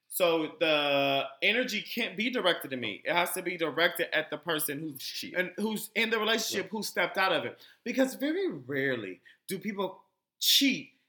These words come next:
Speaker 1: and say, "Yeah, like, I got a boyfriend or a girlfriend. Like, how you, you, you finna let me smash?" Like, no. They generally present themselves as available.
Speaker 2: Available, yeah. And so, which is funny also is because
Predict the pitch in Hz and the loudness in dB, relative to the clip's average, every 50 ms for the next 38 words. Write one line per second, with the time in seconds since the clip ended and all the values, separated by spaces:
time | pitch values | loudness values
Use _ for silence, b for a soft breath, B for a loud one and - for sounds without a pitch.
0 | _ _ - 202 180 - - 202 170 160 135 131 - - _ _ _ _ _ _ | _ _ -2 -2 0 0 2 4 4 4 2 0 -4 -12 _ _ _ _ _ _
1 | _ _ _ _ _ _ _ - 123 120 131 117 107 104 101 107 113 113 143 147 | _ _ _ _ _ _ _ -14 -8 -6 -4 -2 -2 -2 -2 -2 -4 -2 -2 -2
2 | 151 165 151 139 131 120 117 127 127 123 - 123 120 113 110 104 - - 113 110 | -2 -2 -2 -2 -4 -4 -6 -8 -8 -8 -8 -8 -8 -8 -10 -10 -10 -10 -8 -8
3 | 107 - - 110 107 101 101 98 98 98 - - 113 117 117 120 123 123 117 120 | -8 -8 -10 -10 -10 -8 -6 -6 -6 -6 -8 -10 -8 -6 -4 -4 -4 -6 -10 -14
4 | _ - 131 127 120 - - - - - - 131 117 120 - 151 135 131 127 127 | _ -18 -16 -16 -14 -12 -12 -12 -12 -10 -10 -12 -12 -8 -6 -4 -2 -2 -2 -2
5 | 127 127 127 117 - - - 143 139 139 143 147 147 147 - - _ _ _ _ | -2 -4 -4 -6 -6 -6 -2 0 0 0 0 0 -2 -6 -10 -14 _ _ _ _
6 | _ _ _ _ - 160 160 156 151 160 175 196 202 196 151 123 104 98 92 - | _ _ _ _ -2 -2 -2 -2 -6 -4 0 4 6 6 6 6 4 0 -4 -6
7 | b b b b _ 185 202 190 175 135 - 185 220 226 269 294 311 - - 277 | b b b b _ 4 4 4 4 2 2 2 2 2 4 2 2 2 2 0
8 | 214 196 - 202 208 208 - 285 254 240 - 190 170 170 170 - - 175 170 190 | 0 0 2 2 0 0 0 -2 -2 0 2 2 2 2 2 2 2 2 2 0
9 | 185 - 175 202 311 - - - 123 107 - - 123 117 90 - - _ _ _ | 2 4 4 6 8 8 6 6 4 2 2 2 2 0 0 -2 -6 _ _ _
10 | _ _ _ _ _ _ _ _ _ _ _ _ - 156 160 - - 214 185 - | _ _ _ _ _ _ _ _ _ _ _ _ 2 2 2 2 2 0 0 -2
11 | - - - _ _ - 185 - 160 147 - - 185 190 175 - - 127 139 143 | -4 -8 -16 _ _ -8 -6 -2 0 -2 -2 -2 -4 -8 -6 -2 0 2 2 4
12 | - 131 117 117 113 110 113 - 147 127 113 110 104 104 - | 4 2 2 0 -2 -4 -6 -6 -2 0 0 0 0 -2 -4